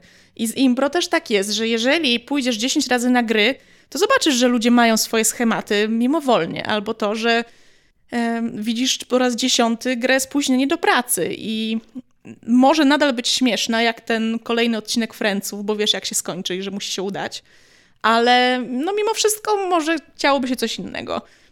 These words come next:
I jak dla mnie wtedy po prostu są te inne,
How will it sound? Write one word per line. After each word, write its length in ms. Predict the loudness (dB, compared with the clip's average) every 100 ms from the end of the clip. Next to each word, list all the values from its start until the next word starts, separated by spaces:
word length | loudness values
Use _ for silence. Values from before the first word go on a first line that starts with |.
| _
I 80 | -2
jak 180 | -2 0
dla 200 | 0 2
mnie 220 | 2 -2
wtedy 280 | -2 -2 -2
po 120 | -6
prostu 340 | -4 -4 -2
są 380 | -4 0 0 0 -4 -6
te 100 | -4
inne, 420 | -2 -2 0